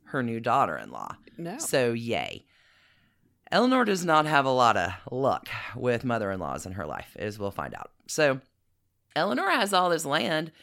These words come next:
Speaker 1: and a lot of money, but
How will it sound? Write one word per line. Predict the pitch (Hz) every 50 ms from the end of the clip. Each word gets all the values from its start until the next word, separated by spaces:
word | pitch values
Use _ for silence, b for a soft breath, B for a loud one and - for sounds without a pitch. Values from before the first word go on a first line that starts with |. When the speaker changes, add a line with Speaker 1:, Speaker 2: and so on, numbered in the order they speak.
| B B B B B B B B
Speaker 1:
and | - 143 143
a | 143
lot | 151 156 156 175 170
of | 147 131
money, | 139 156 214 226 175 151 160 175 - _ _ _ _ _ _ _ _ _ _ _ _ _ -
but | 170 156 104 -